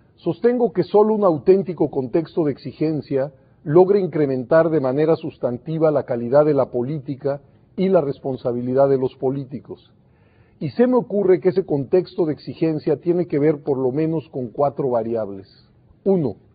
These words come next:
los pesos y contrapesos que existen o no en el entramado so-, estatal. Dos, la capacidad que tiene el ciudadano para exigir información y rendición de cuentas. Tres,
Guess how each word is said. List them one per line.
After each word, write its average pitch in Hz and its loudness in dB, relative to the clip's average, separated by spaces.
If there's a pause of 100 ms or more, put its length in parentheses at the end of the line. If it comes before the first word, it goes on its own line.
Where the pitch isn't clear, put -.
(480)
los 147 2
pesos 196 4
y 143 -10
contrapesos 143 -2
que 180 -8
existen 143 -8
o 123 -4
no 143 0
en 131 -6
el 120 -4
entramado 120 -6
so-, 107 -14 (320)
estatal. 147 -2 (500)
Dos, 165 2 (360)
la 151 4
capacidad 160 4
que 196 0
tiene 185 0
el 156 -4
ciudadano 156 2
para 131 2
exigir 151 -8
información 147 -4 (100)
y 139 -8
rendición 120 -6
de 113 -10
cuentas. 147 -8 (560)
Tres, 190 4